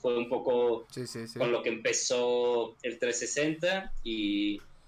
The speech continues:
Speaker 1: el uno, dos y tres en particular se me hacen muy buenos juegos, tanto historia, digo, muy mamarrachos, muy, muy mamarrachos,
Speaker 2: Ujú.
Speaker 1: pero historias bien, ¿no? Entre comillas, y la jugabilidad muy, muy divertida, el, todo el rollo de las hordas, desde el Gears of War dos,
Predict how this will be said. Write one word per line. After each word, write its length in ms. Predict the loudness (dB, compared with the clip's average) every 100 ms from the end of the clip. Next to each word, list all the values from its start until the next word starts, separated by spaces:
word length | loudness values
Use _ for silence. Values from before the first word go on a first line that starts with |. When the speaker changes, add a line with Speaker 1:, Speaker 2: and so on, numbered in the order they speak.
| -4
Speaker 1:
el 280 | -2 -2 0
uno, 240 | 2 4 4
dos 220 | 2 0
y 60 |
tres 360 | -2 0 0 0
en 140 | -2
particular 560 | -2 -4 -4 -2 2 0
se 100 | 0
me 80 | -4
hacen 280 | -4 -4 -6
muy 120 | -8
buenos 240 | -10 -8 -2
juegos, 440 | 2 2 0 -4
tanto 260 | -6 -2 -2
historia, 380 | -2 -2 0 2
digo, 220 | 2 2
muy 140 | 0 2
mamarrachos, 680 | 2 2 0 0 -2 -6 -4
muy, 240 | -4 -4
muy 180 | -4 -4
mamarrachos, 640 | -4 -4 -2 -4 -6 -10 -12 _ -14
Speaker 2:
Ujú. 180 | -8 -2
Speaker 1:
pero 140 | 0
historias 560 | 0 0 2 2 -2 -8 -20 -6
bien, 340 | 0 0 0
¿no? 160 | -2 -4
Entre 220 | -4 -6
comillas, 520 | -4 -2 0 0 -2 -4
y 80 | -2
la 160 | -2
jugabilidad 400 | 0 0 2 0
muy, 180 | -2 -6
muy 140 | -4 -2
divertida, 560 | -2 -2 -2 -2 -2 -4
el, 160 | -6 -2
todo 180 | 0
el 60 | 0
rollo 180 | 0 0
de 80 | 0
las 220 | -2 -2
hordas, 460 | 0 0 -2 -6 -14 -20 _ -6
desde 180 | -2 -2
el 160 | -2
Gears 200 | -6 -4
of 80 | -2
War 160 | -2 0
dos, 380 | -2 -4 -8